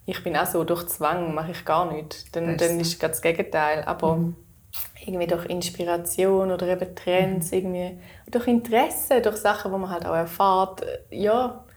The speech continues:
Speaker 1: tut man
Speaker 2: Mhm.
Speaker 1: halt das eigene Denken hinterfragen und dann eventuell auch das Handeln anpassen. Das
Speaker 2: Mega.
Speaker 1: finde ich echt cool.
Speaker 2: Mega. Ja, apropos Inspiration.
Speaker 1: Mhm.
Speaker 2: Gehen wir gerade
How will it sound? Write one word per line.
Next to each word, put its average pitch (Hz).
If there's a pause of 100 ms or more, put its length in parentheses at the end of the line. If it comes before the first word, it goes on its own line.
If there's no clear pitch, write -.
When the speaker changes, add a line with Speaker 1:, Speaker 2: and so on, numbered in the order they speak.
(180)
Speaker 1:
tut 190
man 185
Speaker 2:
Mhm. 202
Speaker 1:
halt 185
das -
eigene 185
Denken 208
hinterfragen 202
und 175
dann 175
eventuell 165
auch 160
das 160
Handeln 170
anpassen. - (200)
Das 185
Speaker 2:
Mega. 190
Speaker 1:
finde 175
ich 175
echt - (120)
cool. 202 (480)
Speaker 2:
Mega. 214 (840)
Ja, 175
apropos 175
Inspiration. 180
Speaker 1:
Mhm. 175 (800)
Speaker 2:
Gehen 175
wir 175
gerade 180